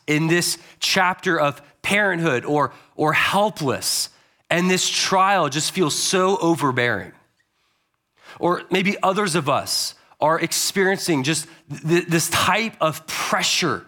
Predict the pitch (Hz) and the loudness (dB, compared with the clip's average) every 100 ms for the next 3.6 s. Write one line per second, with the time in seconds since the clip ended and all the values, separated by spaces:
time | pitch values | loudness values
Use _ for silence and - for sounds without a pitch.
0 | _ - 175 175 151 170 - - 131 95 | _ 0 4 4 4 2 0 -2 -2 -2
1 | - - - _ _ _ - 175 - 208 | -2 -4 -6 _ _ _ -4 -4 -2 0
2 | 208 170 - - 214 208 220 - 190 160 | 2 2 0 0 2 2 0 0 0 2
3 | 165 143 160 156 127 95 | 0 2 2 2 -2 -6